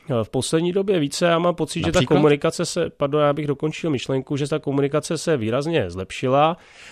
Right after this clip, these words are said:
Speaker 1: Ono je to také dáno tím, že, eh, Jan Hamáček má schopnost s Andrejem Babišem vycházet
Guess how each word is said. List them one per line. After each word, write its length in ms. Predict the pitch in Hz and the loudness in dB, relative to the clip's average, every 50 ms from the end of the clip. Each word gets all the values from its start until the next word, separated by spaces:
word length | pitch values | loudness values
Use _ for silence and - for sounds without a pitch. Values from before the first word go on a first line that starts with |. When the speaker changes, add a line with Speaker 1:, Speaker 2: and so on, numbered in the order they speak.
| - - | -8 -2
Speaker 1:
Ono 180 | - 123 127 139 | 2 4 6 6
je 60 | 147 | 4
to 120 | 147 165 | 4 2
také 500 | 147 156 147 - 165 165 160 156 143 117 | 2 0 0 2 4 4 6 6 4 4
dáno 320 | 101 120 120 123 135 175 165 | 4 4 4 4 4 4 0
tím, 400 | - - 110 104 117 135 147 139 | 0 -2 -2 0 0 0 0 -2
že, 320 | 139 151 151 156 156 156 - _ _ _ 143 | 0 2 2 2 2 0 -4 _ _ _ -8
eh, 380 | 127 123 117 117 113 113 117 - - _ _ _ _ _ _ _ - | -4 -4 -2 -2 -2 -2 -4 -6 -8 _ _ _ _ _ _ _ 2
Jan 180 | 113 123 139 | 4 4 4
Hamáček 500 | 127 131 127 131 135 139 - - 156 - | 4 2 4 4 4 2 2 -2 -4 0
má 160 | 170 175 165 139 | 2 2 2 2
schopnost 560 | - - 113 - - 139 143 147 143 - - | 0 -4 -6 -4 -2 0 0 0 -2 -4 -6
s 60 | - | -4
Andrejem 400 | 123 123 120 139 139 151 151 135 | -4 -4 -2 0 0 2 2 2
Babišem 580 | 135 127 135 147 - - 170 156 135 110 90 - - - - - - | 0 -2 -2 -4 -4 -2 0 0 0 -2 -4 -8 -12 -20 -16 -10 -8
vycházet 800 | 104 101 - - 104 104 104 104 101 110 104 104 131 - - | -8 -8 -4 -2 0 0 0 0 0 -2 -2 -2 -4 -6 -10